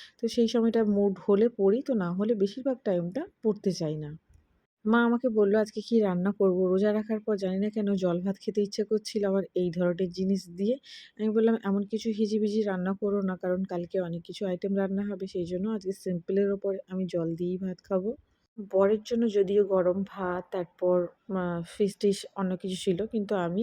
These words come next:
জলঢালা ভাতই খেয়েছি। এখন খাওয়া দাওয়া কমপ্লিট করার পর চলে যাব বাড়ি, কারণ কালকে আছে ঈদ, সেই জন্য থাকবো না, চলে যাব বাড়ি। রাহাত এসেই এখানে একা একা বিছানা করে নিয়েছে, বলছে, "উম্মি, আমি একা একাই বিছানা রেডি করব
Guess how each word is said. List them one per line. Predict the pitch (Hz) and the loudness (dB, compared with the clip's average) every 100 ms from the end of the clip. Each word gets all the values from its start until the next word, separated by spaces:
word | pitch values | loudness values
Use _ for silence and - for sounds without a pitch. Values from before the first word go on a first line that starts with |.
| 320 | -2
জলঢালা | 247 175 175 180 | 0 0 0 -2
ভাতই | 180 170 | -2 -4
খেয়েছি। | 196 208 196 - 233 330 - - - - | -2 0 0 0 -4 -4 -14 -20 -16 -6
এখন | 214 - 240 | -6 0 0
খাওয়া | 233 226 202 | 0 -2 0
দাওয়া | 196 208 | 2 2
কমপ্লিট | 208 196 190 202 196 | 2 -2 -2 0 -2
করার | - 190 180 | -2 -2 0
পর | 180 196 | 0 -2
চলে | - 180 175 | -2 -2 -2
যাব | 180 180 180 175 | -2 -2 -2 0
বাড়ি, | 196 196 214 240 | 2 2 2 -2
কারণ | - 175 165 175 | -4 -4 -2 -6
কালকে | - 165 160 175 | -6 -6 -6 -4
আছে | 170 170 - 202 - | -6 -6 -10 -12 -8
ঈদ, | 240 240 220 | -4 -2 -2
সেই | - - 175 | -6 -4 -2
জন্য | 170 175 190 | -2 -4 -6
থাকবো | - 226 214 214 | -6 -8 -6 -6
না, | 190 254 - | -6 -8 -6
চলে | 180 175 | -4 -4
যাব | 196 220 | -4 -4
বাড়ি। | 247 247 214 208 214 - | -4 -2 -2 -2 -6 0
রাহাত | 233 233 233 262 | 4 4 4 4
এসেই | 240 226 254 247 | 4 4 4 4
এখানে | 220 220 214 220 220 220 | 4 2 2 4 4 2
একা | 196 175 180 | 0 0 0
একা | 185 196 | 0 2
বিছানা | 190 196 202 202 | 2 2 2 2
করে | 214 214 | 2 4
নিয়েছে, | 220 226 - 196 | 4 4 2 2
বলছে, | 180 180 202 | 2 2 2
"উম্মি, | 208 240 226 220 220 | 4 6 4 2 0
আমি | 196 185 180 | -2 -2 -2
একা | 196 262 | -2 -2
একাই | 269 254 | 0 2
বিছানা | 208 208 208 | 2 2 2
রেডি | 196 190 202 | 2 0 0
করব | 208 202 196 240 | 2 2 4 4